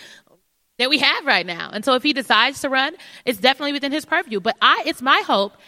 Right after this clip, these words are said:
that sixteen people decide to jump up and run for president on the Democratic ticket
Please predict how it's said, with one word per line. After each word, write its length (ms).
that 140
sixteen 500
people 220
decide 280
to 60
jump 140
up 100
and 80
run 100
for 100
president 340
on 80
the 40
Democratic 380
ticket 320